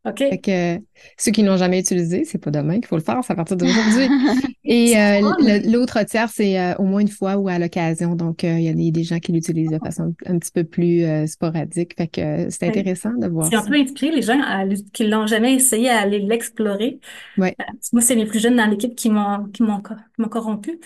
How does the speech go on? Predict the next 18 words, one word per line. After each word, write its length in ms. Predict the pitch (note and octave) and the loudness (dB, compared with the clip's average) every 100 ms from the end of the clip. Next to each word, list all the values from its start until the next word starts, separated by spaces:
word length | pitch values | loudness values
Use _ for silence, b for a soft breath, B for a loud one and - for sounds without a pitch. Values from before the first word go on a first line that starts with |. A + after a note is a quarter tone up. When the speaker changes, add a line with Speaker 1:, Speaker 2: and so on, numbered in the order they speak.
| B B B | B B B
Speaker 1:
Mais 100 | G3+ | -6
tu 60 | G3+ | -2
sais, 80 | B3 | 0
on 80 | A#3 | 0
peut, 120 | A#3+ | 0
euh, 520 | A3+ G#3 G3+ G#3+ G#3 | 0 -2 -6 -8 -10
on 60 | G#3 | -8
peut 140 | A3+ | -4
aller 180 | A3 G#3+ | -2 -2
faire 220 | - A#3+ | -2 -2
un 140 | A3+ | -2
affichage 460 | G#3 G3+ - A3+ G#3+ | -4 -6 -4 -4 -4
de 100 | G3 | -8
poste, 460 | G3 - B3+ C4 A3 | -8 -4 -4 -4 -6
on 100 | F#3 | -4
peut 140 | G#3+ | -4
aller, 240 | G#3+ A3 | -2 0
euh, 400 | G#3 G3+ C#3 G3 | 0 -2 -4 -8